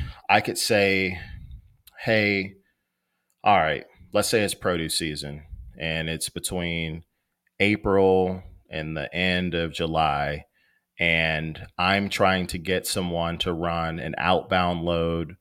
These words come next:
from Miami up to Philadelphia. It's a produce load and the market is paying very well."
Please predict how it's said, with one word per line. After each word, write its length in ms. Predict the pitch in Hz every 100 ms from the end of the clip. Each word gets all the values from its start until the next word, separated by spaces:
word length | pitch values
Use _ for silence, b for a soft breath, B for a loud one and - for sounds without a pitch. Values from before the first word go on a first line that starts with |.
| _ _ _
from 680 | - 92 82 80 78 78 - _ _
Miami 800 | - 80 85 101 92 76 78 82 _ _ _ _ _
up 360 | 92 95 - -
to 580 | - 92 87 85 85 87 - _ _ _ _ _ _
Philadelphia. 960 | - 98 90 85 85 85 78 76 73 76 _ _ _ _ _
It's 180 | - 78
a 60 | -
produce 520 | - 95 92 92 -
load 580 | 87 82 82 78 78 85 _ _ _ _ _
and 440 | 82 80 78 76 73
the 80 | 78
market 460 | 80 85 85 82
is 140 | 78 -
paying 560 | 87 85 80 76 78 - _ _ _ _ _
very 460 | 76 71 82 76 58
well." 480 | 50 50 - -